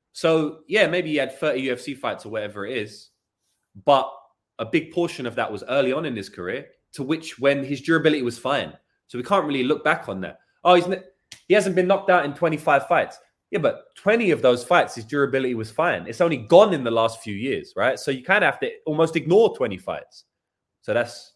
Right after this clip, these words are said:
you know, uh, another intangible. It's like, yeah, the durability is going, but only lately. So we should look lately. Fialho inside the distance is minus one thirty-five.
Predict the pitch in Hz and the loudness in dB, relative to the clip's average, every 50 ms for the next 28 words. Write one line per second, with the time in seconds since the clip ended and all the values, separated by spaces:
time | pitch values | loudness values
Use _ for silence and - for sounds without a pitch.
0 | _ - 107 101 98 92 87 - - 92 90 - _ _ _ _ _ _ _ _ | _ -14 -10 -8 -6 -6 -6 -6 -10 -14 -16 -16 _ _ _ _ _ _ _ _
1 | _ _ _ _ _ _ _ _ _ _ _ 90 101 107 101 95 73 87 90 87 | _ _ _ _ _ _ _ _ _ _ _ -6 -6 -6 -4 -6 -8 -10 -10 -14
2 | - - 87 85 85 80 82 78 76 73 - _ _ _ _ _ - - 117 110 | -12 -12 -12 -12 -12 -16 -16 -16 -18 -18 -18 _ _ _ _ _ -4 -2 -2 0
3 | 113 135 139 123 113 110 139 143 135 120 135 131 123 113 104 98 - 123 127 127 | 2 2 2 2 2 -2 -2 -2 0 0 0 -2 0 -4 -6 -4 0 2 2 2
4 | 104 90 90 85 87 90 87 - - _ _ 110 113 113 107 92 92 101 113 113 | 2 0 -4 -6 -6 -6 -6 -6 -10 _ _ -4 -4 -4 -4 -4 -2 -2 -2 -2
5 | 82 90 85 80 82 - - - 87 82 80 80 _ _ _ _ _ _ _ _ | -4 -8 -12 -14 -16 -16 -10 -8 -8 -8 -8 -12 _ _ _ _ _ _ _ _
6 | _ _ _ _ - 92 - - 90 95 90 87 - _ _ _ _ 92 87 85 | _ _ _ _ -18 -16 -16 -12 -8 -8 -8 -8 -8 _ _ _ _ -6 -6 -6
7 | 82 80 78 78 _ _ _ _ _ _ _ _ _ _ _ _ _ - - 175 | -6 -10 -14 -16 _ _ _ _ _ _ _ _ _ _ _ _ _ 2 4 6
8 | 170 170 160 165 160 156 156 156 160 147 131 135 135 135 139 139 - 143 127 107 | 6 8 8 6 6 4 2 2 2 2 2 2 0 -2 -2 -2 -2 -6 -8 -8
9 | 117 113 120 127 127 127 127 127 - 127 117 113 - 127 117 110 113 110 - 117 | -8 -8 -2 0 2 2 0 0 -2 -6 -6 -2 -2 -2 0 0 -2 -6 -2 0
10 | 113 113 110 110 107 - - | 2 2 2 0 -2 -8 -18